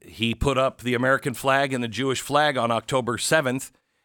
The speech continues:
And a lot of his patrons, uh, said, you know, "This is outrageous. How dare you? You know, we're not coming here again." And he said, "Fine."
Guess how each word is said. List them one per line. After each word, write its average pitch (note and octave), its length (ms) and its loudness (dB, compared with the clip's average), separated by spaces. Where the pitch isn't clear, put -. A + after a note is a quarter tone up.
And B2 680 2
a A2+ 100 2
lot B2+ 300 4
of C#3 140 0
his C3 400 -2
patrons, C3+ 880 -2
uh, G#2 640 2
said, A2+ 460 0
you A#2+ 60 0
know, A2+ 120 2
"This C#3+ 200 0
is B2+ 220 -4
outrageous. B2+ 640 0
How G#2+ 200 4
dare D#3 280 4
you? B2+ 480 -2
You A#2+ 120 -2
know, G#2+ 240 4
we're D#3 220 4
not D3+ 200 4
coming C#3 280 0
here B2+ 340 0
again." A2+ 300 2
And A2 100 0
he B2+ 80 0
said, C3+ 280 0
"Fine." C#3+ 480 2